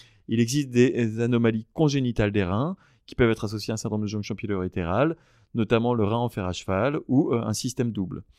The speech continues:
Il existe des causes iatrogènes que l'on connaît également plus fréquemment en urologie adulte, et notamment l'urétéroscopie avec laser. Lorsqu'il y a un temps de travail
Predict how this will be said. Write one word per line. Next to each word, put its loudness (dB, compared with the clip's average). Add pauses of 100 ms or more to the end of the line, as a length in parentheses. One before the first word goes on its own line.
(500)
Il 4
existe 2
des 6
causes 4
iatrogènes 4
que -2
l'on 4
connaît 2
également 2
plus 0
fréquemment 2
en 0
urologie 0
adulte, 0 (580)
et 6
notamment 4
l'urétéroscopie 0
avec 0
laser. 4
Lorsqu'il -4
y 0
a 0
un -2
temps -4
de -6
travail -2